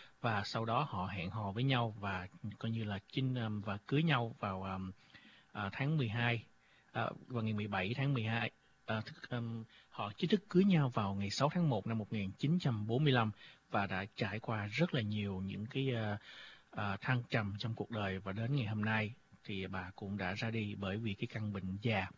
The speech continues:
Và đây cũng là một cái điều mà mất mát đáng tiếc đối với Hoa Kỳ. Thưa quý vị, thì, à, sáng ngày hôm nay trên trang trong của tờ Houston Chronicle thì, à,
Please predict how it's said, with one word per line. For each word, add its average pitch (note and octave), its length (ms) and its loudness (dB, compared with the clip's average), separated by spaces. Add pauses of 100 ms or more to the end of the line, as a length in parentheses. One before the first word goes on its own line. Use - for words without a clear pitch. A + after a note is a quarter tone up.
(360)
Và F2+ 560 -2
đây G#2 140 -4
cũng A2+ 140 -2
là A#2 60 2
một G2 140 -2
cái A#2 80 -2
điều G#2 200 -2
mà F#2+ 80 -8
mất B2+ 200 -2
mát D3 240 2
đáng C#3 180 2
tiếc F3 280 0
đối A#2 220 0
với B2 160 2
Hoa A#2 180 0
Kỳ. A2+ 260 4 (960)
Thưa - 120 -2
quý G#3+ 60 6
vị, D#3 220 10
thì, B2 180 6
à, A#2 80 4
sáng E3+ 260 4
ngày E3+ 100 6
hôm C#3 180 2
nay C3+ 300 4
trên C3+ 280 4
trang C#3 220 4
trong C#3+ 200 4
của C3+ 80 -2
tờ A2+ 160 2 (100)
Houston C#3 380 4
Chronicle C3 560 4
thì, A2 260 -4
à, F#2+ 200 0